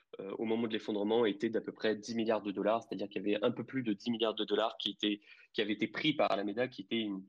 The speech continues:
une dette d'Alameda au profit de, de F T X et qui était en fait une dette d'Alameda sur les fonds des clients. Donc, euh, c'est énorme.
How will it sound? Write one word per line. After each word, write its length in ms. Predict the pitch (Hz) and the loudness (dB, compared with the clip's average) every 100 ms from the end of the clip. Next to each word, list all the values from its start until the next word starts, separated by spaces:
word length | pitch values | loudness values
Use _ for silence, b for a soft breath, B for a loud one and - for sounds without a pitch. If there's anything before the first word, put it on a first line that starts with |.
| _ - | _ -6
une 200 | 104 110 | -4 -2
dette 220 | 135 117 | -4 0
d'Alameda 640 | 110 104 104 113 123 127 - | 2 4 4 4 6 4 0
au 80 | |
profit 340 | 113 110 - 127 | -8 -12 -14 -10
de, 220 | 113 98 | -10 -10
de 260 | 98 101 98 | -8 -8 -6
F 80 | - | -8
T 80 | |
X 260 | 107 139 - | -6 -6 -8
et 40 | |
qui 120 | 90 101 | -6 -2
était 180 | 117 | 0
en 80 | 107 | 0
fait 220 | - 110 | 0 -4
une 100 | 107 | -2
dette 160 | 107 110 | 0 2
d'Alameda 480 | 104 101 98 104 117 | 2 2 2 0 -2
sur 220 | - 101 | -4 -10
les 80 | 95 | -10
fonds 180 | - 113 | -10 -10
des 120 | 92 | -12
clients. 260 | - 85 - - - b b b b b b _ - | -14 -20 -18 -20 -20 b b b b b b _ -4
Donc, 240 | 95 92 | -4 2
euh, 500 | 101 98 95 92 92 | 4 6 6 4 2
c'est 180 | 87 123 | 0 -2
énorme. 260 | 104 90 | -2 -4